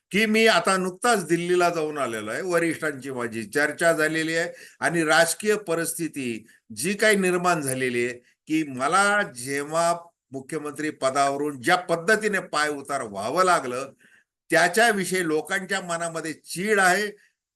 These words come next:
माझ्याप्रती सहानुभूती आहे आणि आपलं सरकार जे आलं होतं महाविकास आघाडीचं सरकार ते फक्त माझ्यामुळे आलं होतं हे लक्षात ठेवा, त्याचं भान ठेवा,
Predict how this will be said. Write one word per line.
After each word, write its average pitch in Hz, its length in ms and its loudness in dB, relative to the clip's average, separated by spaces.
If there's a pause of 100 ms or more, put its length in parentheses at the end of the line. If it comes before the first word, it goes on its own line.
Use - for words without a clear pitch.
(880)
माझ्याप्रती 165 1040 -2
सहानुभूती 185 720 0
आहे 139 320 2 (380)
आणि 160 360 -4 (100)
आपलं 175 440 -4
सरकार 202 600 0
जे 240 140 -2
आलं 208 180 2
होतं 165 400 -8 (360)
महाविकास 135 560 -4
आघाडीचं 113 520 -8
सरकार 151 580 2 (460)
ते 180 340 0 (240)
फक्त - 440 -4
माझ्यामुळे 151 800 2
आलं 104 260 -2
होतं 98 440 -10 (340)
हे 196 200 6
लक्षात 175 320 4
ठेवा, 117 360 -4
त्याचं 113 440 -8
भान 160 280 2
ठेवा, 123 280 -4